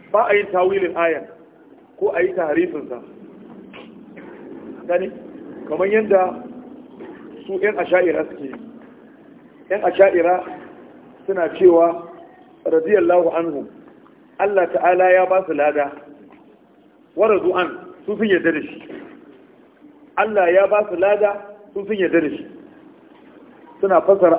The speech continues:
ar-rida da ainihin iradatu sawab. An gani? Sai mu ce fassara ainihin radiyallahu anhum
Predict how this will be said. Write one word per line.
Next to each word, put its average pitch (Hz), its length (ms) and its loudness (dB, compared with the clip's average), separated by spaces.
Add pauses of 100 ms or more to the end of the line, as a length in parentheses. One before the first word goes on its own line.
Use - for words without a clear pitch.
ar-rida 196 400 4 (1000)
da 156 140 -4
ainihin 185 400 -4
iradatu 180 640 2
sawab. 147 560 2 (1300)
An 151 100 -4
gani? 170 200 2 (400)
Sai 202 100 4
mu 190 140 0
ce 196 140 6
fassara 226 360 4
ainihin 196 300 2
radiyallahu 175 600 2
anhum 180 280 -4